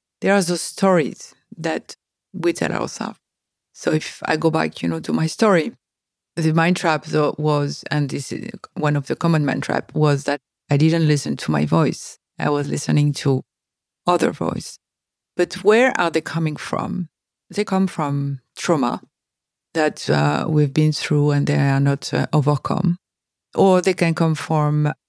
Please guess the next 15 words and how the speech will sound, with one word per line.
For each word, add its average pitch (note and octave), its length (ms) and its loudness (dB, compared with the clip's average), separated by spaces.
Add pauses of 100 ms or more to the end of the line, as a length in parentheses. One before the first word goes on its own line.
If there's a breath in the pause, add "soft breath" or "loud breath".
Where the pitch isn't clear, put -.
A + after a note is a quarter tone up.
(380)
other G3 260 2
voices - 560 -12 (500)
who D3+ 80 -2
tells D3+ 240 0
you D3+ 120 2
what - 240 -2
you - 40 -2
do. - 160 -4 (500)
So G3 100 4
this A3 240 2
is G3 160 -2
what D#3+ 320 0
mind E3 200 2
trap D3 260 -6
is. - 340 -6